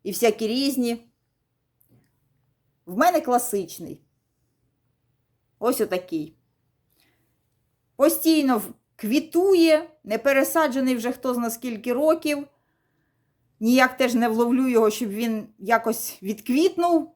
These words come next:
щоб якось всунутися з пересадкою в ці його паузи між квітуваннями. Така доволі пишна, як для літнього квітування, гронка.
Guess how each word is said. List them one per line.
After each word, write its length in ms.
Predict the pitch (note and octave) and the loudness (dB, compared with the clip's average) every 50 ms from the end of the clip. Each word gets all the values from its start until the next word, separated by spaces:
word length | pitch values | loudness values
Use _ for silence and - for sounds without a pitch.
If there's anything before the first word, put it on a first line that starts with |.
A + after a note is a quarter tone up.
| _ _ | _ _
щоб 220 | _ - - A3+ G3 | _ -12 -10 -6 -2
якось 500 | A3+ B3 A#3 A#3 A#3 - A#3 - - - _ _ | 2 2 2 2 0 -2 -4 -4 -12 -14 _ _
всунутися 960 | - - - - - F4 E4 D#4 C4+ A#3 - A#3 A3+ - - G3+ F3 E3+ - _ _ _ _ _ _ _ | -14 -8 -4 2 4 4 6 6 4 2 0 -2 -6 -4 -2 -2 -2 -4 -6 _ _ _ _ _ _ _
з 120 | - - | -16 -12
пересадкою 840 | - - B3 A#3+ B3 B3 - C#4+ C4 A#3+ A3+ - - A#3+ A3+ A3 G#3+ | -8 -4 -4 -2 -2 -2 2 4 4 4 2 2 -2 -4 -2 -2 -4
в 40 | |
ці 440 | G#3 - - A#3+ B3 A#3 A3 - - _ _ _ _ _ _ _ _ _ _ _ _ _ _ _ _ _ _ _ _ _ _ _ _ _ _ _ _ _ _ _ _ _ _ _ - | -4 -8 -8 -6 -4 -4 -6 -6 -10 _ _ _ _ _ _ _ _ _ _ _ _ _ _ _ _ _ _ _ _ _ _ _ _ _ _ _ _ _ _ _ _ _ _ _ -4
його 280 | A3 A3+ B3 C4 C4 C4 | 2 4 6 6 6 4
паузи 640 | C4+ - C#4+ C#4+ C#4+ C#4 C4 B3+ A3+ A3 G#3+ A#3 | 2 4 4 6 6 6 6 4 2 2 0 0
між 160 | A3+ A3+ A3+ | -2 -2 -4
квітуваннями. 1080 | - - A3+ A3+ A3+ - A#3 G#3+ G#3+ A3 A3 G#3 G3+ G3 G3 G3 F#3+ F#3+ F#3+ F#3+ F#3+ F3+ D#3 D#3 _ _ _ _ _ _ _ _ _ _ _ _ _ _ _ _ _ _ _ _ _ _ _ _ _ _ _ _ _ _ _ _ _ _ _ _ | -6 -8 -10 -8 -8 -6 -6 -2 0 0 2 0 0 -2 -6 -8 -8 -8 -8 -10 -10 -12 -14 -20 _ _ _ _ _ _ _ _ _ _ _ _ _ _ _ _ _ _ _ _ _ _ _ _ _ _ _ _ _ _ _ _ _ _ _ _
Така 320 | - A#3 A#3 - B3+ A#3+ | -4 -2 2 4 4 4
доволі 480 | B3 A3 B3 B3+ C#4 C#4+ C4+ B3 A#3 A#3 | 4 2 0 0 2 2 2 2 2 0
пишна, 480 | A#3 - C#4 C#4+ C#4 C4 - - A#3 | -4 -4 -6 -4 -4 -4 -4 -4 -2
як 160 | A3 G#3+ G#3+ | -2 0 0
для 140 | A3 A3 A3+ | 0 0 0
літнього 380 | A3+ A#3 A3+ F#3+ - A3 G#3+ G3 | 0 -2 -4 -6 -6 -4 -6 -4
квітування, 680 | G#3 G#3+ G#3+ G#3 - G#3+ G#3 G#3+ G#3+ G3+ G3 G3 G3 | -4 -6 -8 -6 -4 -2 2 2 2 2 2 -2 -4
гронка. 680 | A#3 D#4 E4+ A3+ C4+ D#4 E4+ F4 - - D#4 D4+ D#4+ | -2 -2 0 2 2 2 2 0 -2 -2 -2 -2 -4